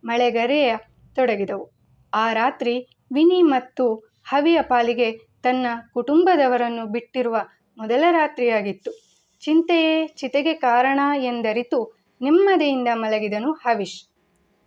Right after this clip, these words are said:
ಬೆಳಗಿನ ಚಳಿಯು ರಗ್ಗನ್ನು ಸೀಳಿ ಒಳನುಸುಳುತ್ತಿತ್ತು.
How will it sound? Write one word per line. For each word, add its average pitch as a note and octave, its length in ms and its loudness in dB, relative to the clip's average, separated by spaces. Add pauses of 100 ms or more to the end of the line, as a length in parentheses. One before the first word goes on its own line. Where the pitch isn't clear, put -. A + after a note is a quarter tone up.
(280)
ಬೆಳಗಿನ F4+ 420 2 (100)
ಚಳಿಯು B3+ 420 2 (480)
ರಗ್ಗನ್ನು C#4+ 600 2
ಸೀಳಿ A#3+ 560 -2 (140)
ಒಳನುಸುಳುತ್ತಿತ್ತು. C4 960 0